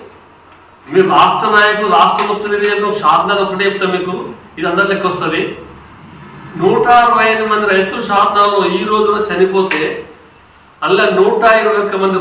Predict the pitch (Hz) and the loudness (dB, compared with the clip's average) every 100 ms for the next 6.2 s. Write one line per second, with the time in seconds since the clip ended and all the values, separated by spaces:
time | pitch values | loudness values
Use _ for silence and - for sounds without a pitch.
0 | 170 190 190 240 240 214 - - - - | 0 0 0 0 0 -2 -4 -8 -16 -20
1 | - - 151 202 196 190 160 147 - 190 | -20 -16 -6 -4 -2 -2 -2 -2 0 2
2 | 190 185 151 120 - - - - - _ | 2 0 -2 -4 -6 -10 -10 -16 -20 _
3 | _ _ _ _ _ _ _ _ - 165 | _ _ _ _ _ _ _ _ -10 -4
4 | 202 185 180 180 190 185 175 175 170 170 | 0 2 2 2 0 0 -2 -2 -4 -4
5 | - - - - - - _ _ _ _ | -4 -4 -6 -10 -20 -20 _ _ _ _
6 | - | -6